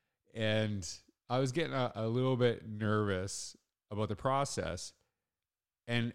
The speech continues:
as we got closer and closer, I said to her, "Are you scared? Are you scared of going?"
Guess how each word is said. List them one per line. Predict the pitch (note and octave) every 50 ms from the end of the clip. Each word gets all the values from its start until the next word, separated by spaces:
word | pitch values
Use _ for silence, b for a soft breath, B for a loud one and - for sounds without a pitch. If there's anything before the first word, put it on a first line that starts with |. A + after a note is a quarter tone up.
| - -
as | G#2+ A2 G#2+
we | A2+ A#2+
got | G#2+ A2+ -
closer | - - C3+ D3+ D3 - D3+
and | C#3 B2
closer, | - B2+ A#2 G#2+ - A2
I | G#2+
said | - - G#2 G2+ G2+ F#2+
to | - G#2 F#2
her, | F2 E2+ E2+ F2 F#2 G2+ - _ -
"Are | G2+
you | F#2+ E2
scared? | - - - - - - - - - - - _ _ -
Are | G2+
you | G2
scared | F#2 - - - G#2+ G#2+ A2 G#2+
of | G2+ G2
going?" | - D2 E2+ - - -